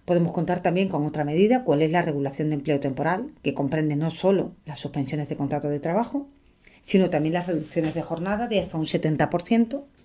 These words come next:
y que son los conocidos actualmente como ertes y que se vienen utilizando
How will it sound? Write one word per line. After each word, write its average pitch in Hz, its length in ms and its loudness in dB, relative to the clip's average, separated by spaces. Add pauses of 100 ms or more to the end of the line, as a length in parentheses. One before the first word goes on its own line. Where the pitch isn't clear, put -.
y 208 80 4
que 190 100 4
son 190 220 4
los 202 140 4
conocidos 156 500 0
actualmente 156 720 -2 (340)
como 156 300 4
ertes 175 460 2
y 165 120 2
que 165 120 -2
se 143 140 -2
vienen 147 280 2
utilizando 160 760 0